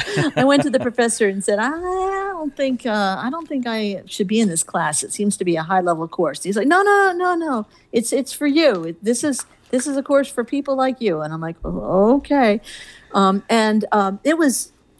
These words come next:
I was struggling. I was at M I T, and it was very hard, and I was really struggling. And I, I knew I had to drop a course. And I, I went into the professor, and I said to him, this is Jim Elliott, the fellow who discovered the rings of Uranus. I said, "Jim, I,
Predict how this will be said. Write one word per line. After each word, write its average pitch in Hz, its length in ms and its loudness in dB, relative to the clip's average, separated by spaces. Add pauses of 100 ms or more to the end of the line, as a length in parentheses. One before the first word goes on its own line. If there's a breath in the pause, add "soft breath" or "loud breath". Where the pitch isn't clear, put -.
(180)
I 302 80 4
was 320 180 -2
struggling. 240 560 -4
I 226 60 -6
was 214 100 -6
at 202 100 0
M 180 120 -6
I 165 120 -10
T, 151 300 -12
and 147 80 -10
it - 20 -12
was 190 120 -4
very 208 240 4
hard, 143 360 0
and 156 120 -4
I 170 80 -4
was 170 240 -2
really 175 180 2
struggling. 156 560 -4
And 160 80 -10
I, 175 300 -2
I 220 120 4
knew 247 200 8
I 202 80 4
had 190 240 -4
to 156 80 -10
drop 143 260 -12
a 151 60 -16
course. - 440 -20 (140)
And 165 180 -8
I, 165 280 -6 (360 soft breath)
I 208 80 0
went 254 200 2
into 233 200 0
the 196 120 -4
professor, 160 680 -6 (800)
and 190 140 -2
I 160 200 -12 (120)
said 156 320 -2
to 170 60 -6
him, 160 340 -6 (280)
this 175 160 -4
is 170 140 2
Jim 208 300 4
Elliott, 156 480 0
the - 100 -12 (180)
fellow 156 200 -2
who 165 120 0
discovered 156 480 -4
the 170 100 0
rings 165 280 -6
of 185 120 -2
Uranus. 160 360 -4
I 185 60 0
said, 175 180 -4
"Jim, 170 280 2
I, 185 220 2